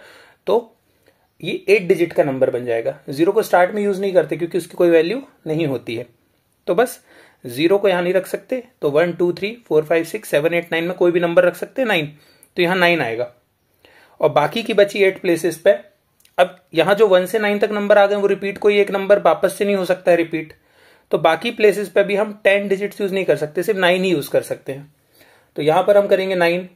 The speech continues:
यहाँ एट, यहाँ सेवन, यहाँ सिक्स, इस तरीके से जाएंगे। तो basically यहाँ क्या बोल रहा है? नाइन factorial यूज़ करने का। तो नाइन factorial into nine is your answer। ये क्वेश्चन भी सॉल्व हो गया। बस इसी तरीके से ना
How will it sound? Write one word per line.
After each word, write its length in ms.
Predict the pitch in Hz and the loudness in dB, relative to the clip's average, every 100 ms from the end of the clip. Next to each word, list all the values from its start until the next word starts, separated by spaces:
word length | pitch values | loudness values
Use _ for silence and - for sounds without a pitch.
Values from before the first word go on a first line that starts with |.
| 156 | -4
यहाँ 200 | 156 175 | -2 0
एट, 300 | 156 175 170 | 0 -2 -2
यहाँ 180 | 151 160 | -4 -2
सेवन, 380 | - 143 170 | -2 0 0
यहाँ 180 | 165 156 | -2 -4
सिक्स, 360 | 151 180 170 - - | -6 -8 -10 -20 -10
इस 140 | 165 185 | -6 -2
तरीके 240 | 185 180 | -2 -2
से 120 | 180 | 2
जाएंगे। 320 | 185 185 214 202 - | 2 2 0 -2 -4
तो 60 | - | -8
basically 360 | 165 175 180 185 | -4 -4 -2 0
यहाँ 180 | 185 | 0
क्या 140 | 185 214 | 2 2
बोल 180 | 190 151 | 2 0
रहा 140 | 139 | -4
है? 140 | 139 _ 151 | -6 _ -6
नाइन 260 | 156 170 | -4 -2
factorial 460 | 165 151 147 135 139 | -4 -2 -2 0 0
यूज़ 220 | 131 127 | -2 -6
करने 240 | 127 123 | -8 -8
का। 120 | 120 - _ _ _ _ _ _ _ - | -12 -14 _ _ _ _ _ _ _ -10
तो 60 | 151 | -4
नाइन 260 | 147 170 | -2 -2
factorial 480 | 185 202 202 208 254 254 _ _ _ _ _ _ _ 151 | -4 0 2 2 0 -2 _ _ _ _ _ _ _ -8
into 240 | 156 208 | -4 -4
nine 340 | 180 170 127 110 104 _ _ _ | 0 0 0 -6 -18 _ _ _
is 260 | - 170 156 | -6 -6 0
your 200 | 147 220 - _ - | 2 2 0 _ -8
answer। 300 | 135 123 - - _ _ _ _ _ _ _ | -8 -8 -14 -14 _ _ _ _ _ _ _
ये 100 | 247 | -8
क्वेश्चन 300 | 254 220 226 | -4 -4 -6
भी 80 | 214 | -8
सॉल्व 240 | 202 180 170 | 0 0 0
हो 60 | |
गया। 100 | 170 180 _ _ _ | -4 -10 _ _ _
बस 120 | 269 - | -6 -6
इसी 200 | 185 269 | -6 0
तरीके 360 | 254 202 190 175 | 0 0 -2 -4
से 140 | 165 | -2
ना 160 | 185 | -6